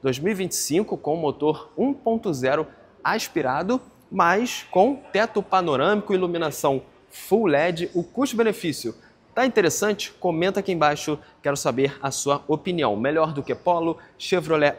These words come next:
Onix, Fiat Argo e outros nessa categoria. Vou ficando por aqui,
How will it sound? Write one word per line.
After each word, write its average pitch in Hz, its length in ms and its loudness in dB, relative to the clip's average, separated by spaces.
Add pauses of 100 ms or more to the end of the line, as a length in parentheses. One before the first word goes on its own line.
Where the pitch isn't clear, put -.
Onix, 175 480 -2 (140)
Fiat 185 400 0
Argo 156 340 2 (160)
e 214 120 2
outros 196 420 4
nessa 139 440 -2 (140)
categoria. 190 920 0 (280)
Vou 202 80 8
ficando 214 260 0
por 208 140 -2
aqui, 196 260 -4